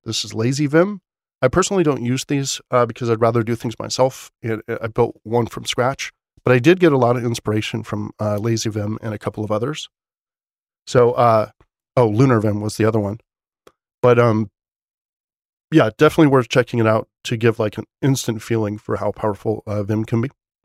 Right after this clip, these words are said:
Uh, G P T Prompt Engineer, simply input a description of your task and some test cases, and the system will generate, test, and rank a multitude of prompts to find the ones that perform the best.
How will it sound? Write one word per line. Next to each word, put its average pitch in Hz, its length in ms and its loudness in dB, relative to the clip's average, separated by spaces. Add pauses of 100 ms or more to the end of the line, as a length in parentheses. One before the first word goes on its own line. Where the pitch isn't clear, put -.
(960)
Uh, 117 240 4
G 135 200 0
P 156 80 -2
T 151 140 2
Prompt 143 300 0
Engineer, 160 480 4
simply 139 680 -2
input - 360 0
a 123 60 -2
description 135 500 -2
of 123 80 -4
your 113 100 2
task - 400 -2
and 123 140 -4
some 107 160 -6
test - 260 -2
cases, 170 380 0
and 123 100 -4
the 117 60 -4
system 156 340 -4
will 120 100 0
generate, 160 460 2
test, - 320 -6
and 117 240 -4
rank 135 480 -2 (560)
a 120 80 0
multitude 120 880 0
of 117 140 0
prompts - 400 0
to 110 80 -6
find 117 240 -2
the 110 40 2
ones 110 240 -4
that 104 100 -10
perform 131 360 -2
the 110 80 -2
best. - 340 -10